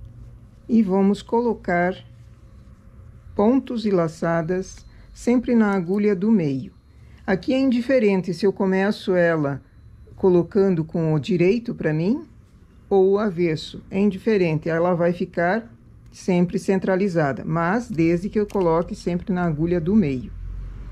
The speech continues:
Vou apanhando laçadas, pondo na agulha central. Duas carreiras, acho laçada e assim eu vou fazer a partir de uma das costuras laterais.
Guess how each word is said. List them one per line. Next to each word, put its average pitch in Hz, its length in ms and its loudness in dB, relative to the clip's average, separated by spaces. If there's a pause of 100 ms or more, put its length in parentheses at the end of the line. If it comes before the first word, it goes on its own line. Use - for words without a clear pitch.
(280)
Vou 156 140 2
apanhando 165 500 2
laçadas, 190 960 -2 (640)
pondo 170 280 0
na 175 180 0
agulha 165 380 -2
central. 175 520 -4 (2250)
Duas 151 340 0
carreiras, 214 800 0 (1160)
acho 156 440 -2
laçada 202 720 0 (140)
e 190 120 2
assim 208 320 0
eu 196 80 2
vou 185 120 0
fazer 156 560 0 (640)
a 175 80 -2
partir 180 540 -2
de 196 160 0
uma 262 260 0
das 226 200 -2
costuras 214 640 -2
laterais. 214 720 -2